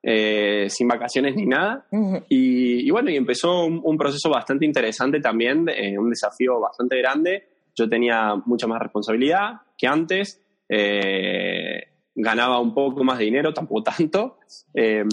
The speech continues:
Speaker 1: y bueno, estuve ahí, eh, menos de un año, <laughs> porque si bien el desafío fue bastante interesante, me di cuenta de que a nivel externo por ahí algunas cosas podían parecer diferentes, como por ejemplo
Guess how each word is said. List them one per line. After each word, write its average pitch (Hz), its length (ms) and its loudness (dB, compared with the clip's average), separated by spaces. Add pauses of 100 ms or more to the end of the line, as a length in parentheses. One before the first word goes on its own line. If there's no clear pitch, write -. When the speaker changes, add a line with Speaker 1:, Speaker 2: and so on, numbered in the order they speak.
(300)
Speaker 1:
y 139 60 2
bueno, 196 200 2
estuve 175 320 2
ahí, 165 640 0
eh, 104 1000 -2 (100)
menos 156 320 2
de 135 60 0
un 131 80 2
año, 127 280 2 (540)
<laughs> 226 540 -8
porque 131 520 0
si 127 360 0
bien 156 240 2
el 185 120 2
desafío 156 460 0
fue 160 120 0
bastante 151 360 0
interesante, 160 800 -2 (420)
me 135 200 4
di 180 160 0
cuenta 196 440 0
de 143 200 -2
que 113 420 0 (120)
a 120 60 0
nivel 135 260 4
externo 156 680 -2
por 120 120 2
ahí 135 460 0
algunas 123 300 0
cosas 139 280 -2
podían 127 300 0
parecer 117 300 0
diferentes, 127 720 0 (240)
como 104 140 0
por 107 120 2
ejemplo 113 600 0